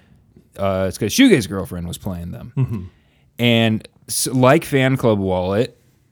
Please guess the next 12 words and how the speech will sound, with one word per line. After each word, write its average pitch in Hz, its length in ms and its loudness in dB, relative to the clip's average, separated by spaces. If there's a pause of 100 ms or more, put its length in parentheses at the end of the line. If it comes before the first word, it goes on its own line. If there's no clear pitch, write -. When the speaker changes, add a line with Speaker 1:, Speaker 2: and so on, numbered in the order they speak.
(360)
Speaker 1:
it 113 380 2
kinda 113 260 0
stuck - 500 0
out 107 340 4
amidst 104 360 -2
all 101 160 0
the 98 120 -2
other, 98 240 -4
like, 92 300 -6
kinda 101 240 -6
softer 98 1120 -4 (180)
singer-songwriter 98 1200 -4